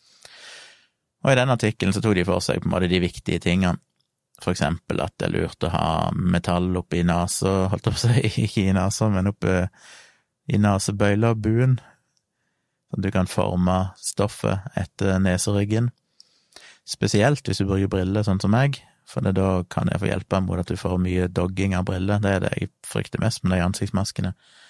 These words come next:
at når jeg puster, så skal jeg bare drive og få dogg på brillene mine.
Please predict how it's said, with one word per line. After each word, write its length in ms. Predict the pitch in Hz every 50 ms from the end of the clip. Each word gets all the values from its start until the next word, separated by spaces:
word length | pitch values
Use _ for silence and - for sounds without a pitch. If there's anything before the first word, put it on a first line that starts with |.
| _ _ _ _ _ _ _ _
at 100 | - 104
når 140 | 104 92 85
jeg 60 | - -
puster, 340 | 85 - - - - 113 98
så 80 | 87
skal 160 | - - -
jeg 80 | 85 -
bare 160 | 87 90 90
drive 320 | 92 92 92 92 92 92 90
og 80 | 92
få 140 | - 90 90
dogg 320 | 90 87 87 92 95 - - _
på 80 | - 117
brillene 320 | 107 104 98 101 101 107
mine. 260 | 110 107 101 101 107